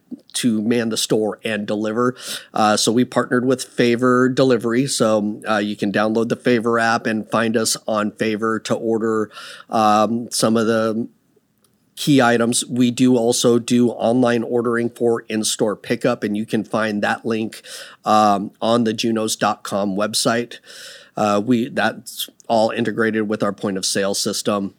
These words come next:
Uh, and we did just start selling, we got our local distributor's license so we can sell to bars and restaurants. Right now,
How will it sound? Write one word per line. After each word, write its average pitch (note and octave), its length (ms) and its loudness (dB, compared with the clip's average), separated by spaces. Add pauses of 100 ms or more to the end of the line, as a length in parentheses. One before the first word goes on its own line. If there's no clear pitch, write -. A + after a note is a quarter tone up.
(400)
Uh, G2+ 260 -4
and G#2 380 -2 (160)
we C3 160 2
did A2+ 300 0
just A2+ 260 0
start A2 380 -2
selling, A2+ 500 0
we A#2 120 -4
got A#2 180 0
our A#2+ 100 2
local A2+ 300 0
distributor's A#2+ 580 0
license A2 300 -2
so G#2+ 100 0
we G#2+ 100 0
can G#2+ 120 -2
sell A2 200 0
to G#2+ 80 -4
bars G#2+ 300 -4
and G#2+ 100 -4
restaurants. A2 600 -4
Right A#2 160 -2
now, B2 420 0